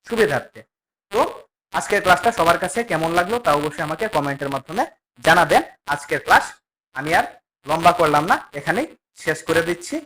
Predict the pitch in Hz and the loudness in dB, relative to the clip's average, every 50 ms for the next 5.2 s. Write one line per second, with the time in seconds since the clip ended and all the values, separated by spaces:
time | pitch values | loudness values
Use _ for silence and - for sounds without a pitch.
0 | _ _ _ _ _ - 151 156 151 - - 170 175 190 208 269 - - - - | _ _ _ _ _ -14 -12 -12 -8 -2 0 0 2 4 2 2 2 0 -8 -20
1 | _ _ _ _ _ - - 151 147 160 160 170 165 151 170 170 196 277 - - | _ _ _ _ _ -8 -4 -2 -2 0 -2 -2 -2 -2 -2 -2 -2 -2 -4 -6
2 | _ _ _ _ _ - 170 175 175 175 165 - 160 156 160 156 151 - - 269 | _ _ _ _ _ -10 -8 -4 -2 -2 -2 -2 -2 0 2 2 2 2 0 -2
3 | 330 - - _ - 156 175 - - 147 143 160 175 156 135 151 143 135 127 135 | -2 -2 -6 _ -12 -10 -8 -4 -4 -2 0 2 4 4 4 4 4 2 2 0
4 | 139 127 127 123 - - 147 156 233 349 - - _ _ _ - 135 139 127 135 | -2 -6 -6 -6 -6 -6 -4 -2 -2 -2 -4 -6 _ _ _ -10 -8 -6 -6 -6
5 | 123 101 123 113 | -8 -8 -8 -10